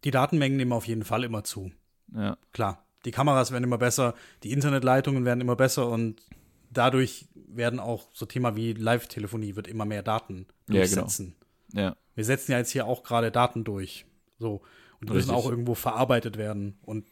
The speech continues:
Speaker 1: zwischen, zumindest zwischengespeichert werden.
Speaker 2: Also zweihundert M B, äh, wird ungefähr nachher meine Tonspur sein, die ich auf meinem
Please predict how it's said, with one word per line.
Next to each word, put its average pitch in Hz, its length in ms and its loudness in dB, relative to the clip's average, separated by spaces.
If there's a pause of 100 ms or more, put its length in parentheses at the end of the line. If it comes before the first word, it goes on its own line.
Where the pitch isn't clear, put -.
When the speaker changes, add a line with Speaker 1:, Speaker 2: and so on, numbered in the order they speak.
(140)
Speaker 1:
zwischen, 135 340 -4
zumindest 156 360 2
zwischengespeichert 104 680 -6
werden. 101 240 -12 (240)
Speaker 2:
Also 92 160 -2
zweihundert 107 420 4
M 104 160 0
B, 113 180 2 (160)
äh, 101 360 0
wird 104 140 -4
ungefähr 110 360 -2
nachher 101 240 0
meine 98 160 0
Tonspur 104 460 -2
sein, 92 240 -4
die 92 80 -6
ich 92 120 -6
auf 92 120 -2
meinem 92 300 0